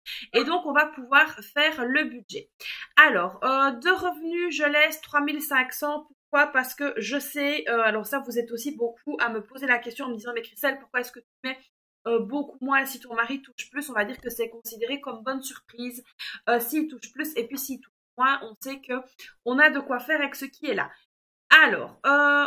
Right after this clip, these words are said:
on va tout de suite commencer. Donc ça, vous avez vu, hein, au niveau des revenus qui sont ici, trois mille cinq cents. Au niveau des énergies, donc là, ça ne change pas. Je laisse la même chose, deux cent cinquante. Ensuite, au niveau des assurances,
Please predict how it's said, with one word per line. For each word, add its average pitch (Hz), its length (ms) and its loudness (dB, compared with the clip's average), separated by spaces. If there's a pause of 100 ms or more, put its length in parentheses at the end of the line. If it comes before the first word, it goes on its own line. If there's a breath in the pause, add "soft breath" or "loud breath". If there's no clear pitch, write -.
(120)
on 330 120 -2
va 349 220 8
tout 302 80 -14
de 294 60 -18
suite 349 200 -8
commencer. 294 600 -2
Donc 269 180 -6
ça, 269 140 -4
vous 240 200 -8
avez 214 220 -2
vu, 214 200 -16
hein, 220 220 2
au 214 60 -4
niveau 214 320 -6
des 208 100 -4
revenus 202 380 -16
qui - 160 -20
sont 202 160 -12
ici, 196 340 -6
trois 233 220 -8
mille 214 180 -4
cinq 185 300 -8
cents. 320 360 -2 (1120)
Au 294 120 2
niveau 330 340 4
des 285 240 0
énergies, 269 580 -2
donc 247 200 -8
là, 269 140 4
ça 269 160 -4
ne 254 40 -4
change 220 380 -4
pas. 269 240 8 (380 loud breath)
Je 214 120 0
laisse 285 300 4
la 269 120 6
même 233 220 -2
chose, 285 340 -2 (180)
deux 285 80 -2
cent 269 180 -2
cinquante. - 460 -4 (760)
Ensuite, 339 360 2
au 370 60 2
niveau 330 260 -2
des 294 200 2
assurances, 285 800 0